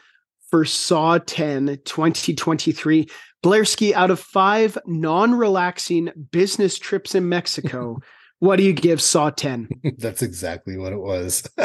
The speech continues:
Speaker 1: Yeah.
Speaker 2: <laughs> I'm giving Saw ten three and a half non-relaxing business trips in Mexico out of five.
Speaker 1: Nice.
Speaker 2: Yeah.
Speaker 1: Excellent. I'm gonna be giving this one a three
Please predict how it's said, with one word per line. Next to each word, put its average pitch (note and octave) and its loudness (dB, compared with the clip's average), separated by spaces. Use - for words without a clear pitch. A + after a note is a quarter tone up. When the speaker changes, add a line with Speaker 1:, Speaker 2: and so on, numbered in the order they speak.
Speaker 1:
Yeah. F3+ 2
Speaker 2:
<laughs> - -4
I'm D3 6
giving D#3 4
Saw C#3 4
ten B2+ 2
three C#3 2
and C3+ 4
a B2 4
half G#2+ 0
non-relaxing A2 0
business F#2+ -2
trips - -2
in G2 -6
Mexico F2 -6
out F#2 -6
of E2 -8
five. - -10
Speaker 1:
Nice. D#3+ 2
Speaker 2:
Yeah. F3 4
Speaker 1:
Excellent. - -2
I'm G3 4
gonna G3 4
be F#3 4
giving F3+ 4
this E3+ 2
one D#3+ 2
a D#3 -2
three F3+ 0